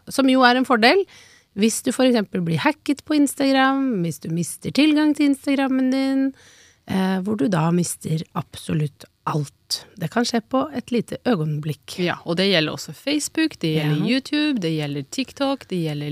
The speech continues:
Speaker 2: LinkedIn.
Speaker 1: Ja.
Speaker 2: Man kan bli kastet ut av disse
Speaker 1: Ja.
Speaker 2: plattformene, og da mister du de følgerne. Da har du ikke noen måte å kontakte de på. Men hvis du har de på e-postlista,
Speaker 1: Mm.
Speaker 2: så kan du sende ut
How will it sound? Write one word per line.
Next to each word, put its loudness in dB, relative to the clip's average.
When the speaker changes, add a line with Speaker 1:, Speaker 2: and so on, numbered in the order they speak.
Speaker 2:
LinkedIn. 0
Speaker 1:
Ja. 0
Speaker 2:
Man -2
kan -2
bli -2
kastet -10
ut -2
av -2
disse 0
Speaker 1:
Ja. -8
Speaker 2:
plattformene, -8
og -8
da -4
mister -6
du -4
de -8
følgerne. -6
Da -6
har -8
du -8
ikke -12
noen -2
måte -4
å -18
kontakte -10
de -18
på. -20
Men -2
hvis 0
du 2
har 2
de 0
på -4
e-postlista, 0
Speaker 1:
Mm. 0
Speaker 2:
så 0
kan -6
du -4
sende -4
ut -8